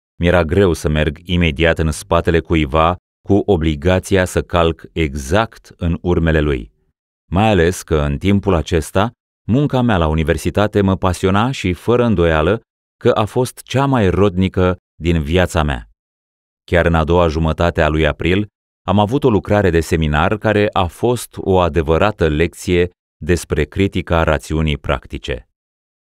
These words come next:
Profesorul, foarte serios și foarte pretențios, obișnuia să lase pe catedră pe studentul care expunea lucrarea, iar el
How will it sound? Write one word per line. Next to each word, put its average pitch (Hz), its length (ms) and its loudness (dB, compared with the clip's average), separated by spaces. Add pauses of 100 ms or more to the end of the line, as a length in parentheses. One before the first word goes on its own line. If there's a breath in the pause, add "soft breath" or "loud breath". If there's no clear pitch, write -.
(120)
Profesorul, 80 760 -2 (320)
foarte 85 380 0
serios 78 480 0
și - 240 -8
foarte 85 420 -2
pretențios, 82 760 -2 (380)
obișnuia 117 500 0
să 107 160 -2
lase 104 320 0
pe 82 120 0
catedră 92 580 0
pe 76 400 -2
studentul 80 720 -2
care 95 340 0
expunea 95 560 -2
lucrarea, 78 560 -2 (400)
iar 113 140 2
el 151 360 0